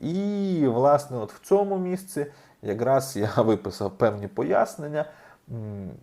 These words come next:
Україні дають так мало зброї, Московії надали таку свого роду ліцензію на безкарне і комфортне нищення українців, житла,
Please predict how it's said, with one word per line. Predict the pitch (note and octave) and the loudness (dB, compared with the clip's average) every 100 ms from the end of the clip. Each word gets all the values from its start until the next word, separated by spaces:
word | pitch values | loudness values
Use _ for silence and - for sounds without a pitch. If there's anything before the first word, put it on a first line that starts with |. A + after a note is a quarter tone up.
| _ _ - | _ _ -8
Україні | - D3+ E3 C#3+ A#2 | 2 4 4 2 0
дають | G#2 G#2 F#2+ | 2 0 0
так | G2 F#2+ | -2 -2
мало | G2+ G2+ F2 | 0 0 0
зброї, | A#2 C#3+ F#3+ G3+ G#3 F#3+ - | -2 6 8 8 4 -8 -10
Московії | A2+ A#2 - C#3+ A#2 A2 | -10 -4 4 6 6 2
надали | G#2+ G#2+ A2+ G#2+ G2+ G2 | -2 2 4 6 2 0
таку | G2 G#2+ | -4 -8
свого | - A2 G#2 G#2 | -8 0 2 2
роду | G#2+ G#2+ A2 | 0 0 0
ліцензію | C3+ C#3 D3 B2 G2 F#2+ F#2+ | 0 2 2 2 0 -2 -2
на | G#2 | -2
безкарне | G2+ G#2 - G2+ G2 F#2+ C#2 | -4 -4 -2 0 0 -2 -8
і | F2+ | -8
комфортне | G#2 G2+ - A2+ - | -8 -8 -4 -4 -6
нищення | A2+ D#3+ E3+ - C3+ | -8 -8 -8 -10 -8
українців, | A#2+ A2+ A2 A2 G#2 - G#2 | -8 -8 -8 -10 -12 -14 -12
житла, | G2+ F2+ B2+ C#3+ | -10 -6 -2 -2